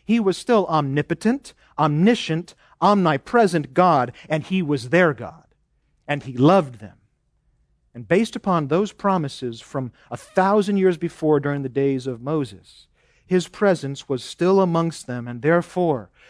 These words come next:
they could take strength. They could have courage, and they could get to work, picking up their axe,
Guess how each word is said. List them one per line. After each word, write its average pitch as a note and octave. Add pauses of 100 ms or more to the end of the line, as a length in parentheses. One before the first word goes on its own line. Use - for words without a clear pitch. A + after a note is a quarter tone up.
(140)
they E3
could C#3+
take B2+
strength. C3 (500)
They E3
could D#3
have C3+
courage, E3+ (200)
and D3
they F3
could C#3
get F#3
to D#3+
work, C#3 (320)
picking A3+
up G3
their F#3+
axe, B2